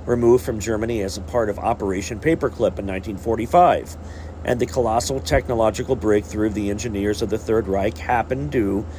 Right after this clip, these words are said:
to cooperation with the occult societies of Anarib and Vril, who obtained information from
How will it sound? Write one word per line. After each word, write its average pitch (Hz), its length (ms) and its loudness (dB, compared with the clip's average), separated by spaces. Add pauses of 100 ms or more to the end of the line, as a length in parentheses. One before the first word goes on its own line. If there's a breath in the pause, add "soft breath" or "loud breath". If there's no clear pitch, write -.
(300 loud breath)
to - 120 -2
cooperation 123 800 4
with 107 140 0
the 98 120 -2
occult 113 400 2
societies 95 880 0 (720 loud breath)
of - 240 2 (240)
Anarib 104 680 4 (120)
and 110 320 0
Vril, 110 640 4 (320)
who 135 140 8
obtained 120 360 2
information 127 640 0
from 110 320 -2